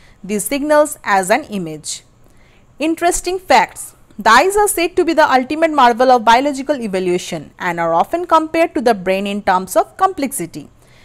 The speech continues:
Here are some fascinating facts about the human eye. Our eyes can process thirty-six thousand bits of information in an hour's time.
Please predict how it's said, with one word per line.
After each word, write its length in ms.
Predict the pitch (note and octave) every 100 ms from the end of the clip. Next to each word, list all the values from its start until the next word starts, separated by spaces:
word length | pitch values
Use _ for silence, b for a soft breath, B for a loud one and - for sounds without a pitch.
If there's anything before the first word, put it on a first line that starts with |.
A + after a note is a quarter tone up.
| b
Here 240 | - C4+ C4
are 160 | G3+
some 300 | F#3 D4 F4+
fascinating 500 | F#4 C4+ C#4+ C4+ C4
facts 400 | B3+ A3 A3 -
about 340 | A#3 F#3+ F3+ G3+
the 100 | F4
human 360 | A3+ G#3+ F3
eye. 200 | D3 B2 - b b b b b
Our 200 | A#3 D4
eyes 280 | C#4 D#4+ A#4+
can 200 | G#4+ G#4
process 280 | D#4+ D4+ E4
thirty-six 540 | C#4 B3 G#4+ A4 G4+
thousand 400 | - C#4+ C#4 C4+
bits 300 | A3+ B3+ -
of 120 | A#3 A#3
information 680 | A#3 A3 D#4 D4 - A3 A#3
in 160 | G#3 G3
an 160 | F#3+ -
hour's 440 | G3+ G3+ A3+ -
time. 400 | E4+ F4+ F#3 D#3